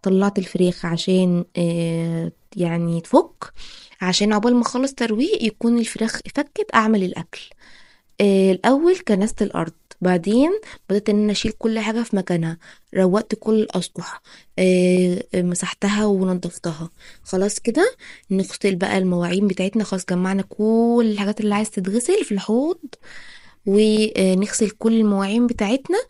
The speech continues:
وبعدين بعد ما نغسل المواعين بتاعتنا بقى نغسل مثلًا البوتاجاز، نغسل الشفاط، آه، وبعدين نمسح الأرض، وخلاص كده المطبخ بتاعك بقى نضيف. مش تاخدي بقى وقت غير لما تكوني مثلًا الأول تغسلي الأول المواعين،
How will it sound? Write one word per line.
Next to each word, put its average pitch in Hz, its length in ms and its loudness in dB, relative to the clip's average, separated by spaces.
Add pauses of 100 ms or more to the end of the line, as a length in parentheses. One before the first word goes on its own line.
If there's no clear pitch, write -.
(360)
وبعدين 202 960 2
بعد 220 160 0
ما 220 100 2
نغسل 226 260 -2
المواعين 214 340 0
بتاعتنا 240 340 0
بقى 240 140 2
نغسل 214 320 -2
مثلًا 208 200 -2
البوتاجاز، 190 680 2 (320)
نغسل 202 280 0
الشفاط، 196 800 -2 (640)
آه، 190 300 6
وبعدين 196 400 4
نمسح 247 320 2
الأرض، 349 500 2
وخلاص 190 580 0
كده 190 220 0
المطبخ 196 320 -2
بتاعك 202 200 -4
بقى - 180 -2
نضيف. - 500 -6 (760)
مش 196 160 2
تاخدي 208 280 4
بقى 208 120 6
وقت 214 240 0
غير 202 160 2
لما 190 240 2
تكوني 208 280 0
مثلًا 202 300 0
الأول 196 300 0
تغسلي 202 360 -4
الأول 196 340 0
المواعين، 185 840 0